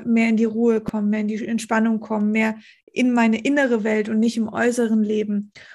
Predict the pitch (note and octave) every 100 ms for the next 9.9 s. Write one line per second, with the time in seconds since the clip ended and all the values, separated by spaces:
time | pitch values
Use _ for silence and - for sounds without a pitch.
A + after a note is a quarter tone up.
0 | - A#3 B3 C4+ B3+ C4 B3+ B3 A#3+ D4
1 | C#4+ A3+ A3 - A#3 B3 B3 A#3 - C4
2 | C#4+ B3+ A#3 A#3 A#3 A3 A3+ A#3 A#3+ B3+
3 | A#3+ - A3+ G#3+ A3+ A3 A3 A3 A3 -
4 | B3 A#3+ B3 A#3+ A#3 - B3 A#3+ - A#3
5 | A#3 B3 C4 B3 A#3+ G#3+ A#3 A3 A3 -
6 | A#3+ - A#3 B3 A#3+ A#3 A#3 B3+ - -
7 | - - - - A3+ G3+ A#3 A#3 - A#3+
8 | A#3+ A3 A3+ C4+ C4 A#3 A3 G#3+ G#3 G#3+
9 | G#3+ G#3 A3 A3 A3 A3 G#3+ A#3+ B3